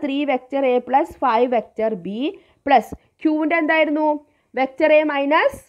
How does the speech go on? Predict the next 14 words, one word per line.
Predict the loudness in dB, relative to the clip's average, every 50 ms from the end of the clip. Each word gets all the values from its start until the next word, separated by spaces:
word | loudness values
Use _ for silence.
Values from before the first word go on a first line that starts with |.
| _ _ _ _ _ _ _ _ _ _ -8
ത്രീ | -6 -4 -2 -2 0 2 0 0 0 -2 -8 _ 0 0
വെക്ടർ | 0 0 -4 _ -6 -2 0 2 2 2 0 -2 -4 _ _ _ _ _ _ -20 -16 -12
B | -10 -10 -6 -4 -2 -2 -2 -2 -4 -10 _ _ _ _ -2 0
divided | 2 4 6 6 6 6 4 2 0 0 0 0
by | 0 2 0 2 2 2
ടു | 4 4 4 2 2
ചെയ്യുക. | 0 0 2 2 2
അപ്പോൾ | 0 0 -2 -2
നമുക്കിതിൻ്റെ | -2 -2 -2 -4 -4 -4 -2 -2
മിഡ് | -4 -2 0 0
പോയിന്റ് | 0 0 0 -2 -2 -2
കിട്ടുമല്ലോ. | -2 -2 0 2 2 2 2 2
അത്, | 2 2 0 0 -6 _ -8 -4
ഏഹ്, | -2 -2